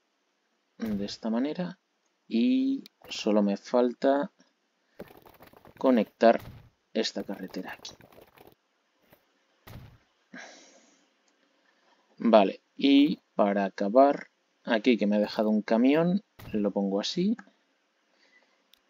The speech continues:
Y ya pueden volver a circular. Y ahora tenemos estas carreteras, pues, mucho más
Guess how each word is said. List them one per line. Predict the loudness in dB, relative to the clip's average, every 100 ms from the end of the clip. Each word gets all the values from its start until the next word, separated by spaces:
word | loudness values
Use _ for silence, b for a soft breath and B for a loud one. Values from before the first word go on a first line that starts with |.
| _ _ _
Y | 2 6
ya | 6
pueden | 8 6 6 6 4
volver | 4 4 2
a | 0
circular. | -12 -14 -8 -8 -8 _ _ _ _ _ _ _ -4
Y | 2 6
ahora | 6 4
tenemos | 4 0 -4
estas | -6 -6 -4
carreteras, | -4 -2 -2 0 -2 -4
pues, | -4 -2 -2
mucho | -2 -2 -4 -6
más | -4 -4 -6 -8 -8 -8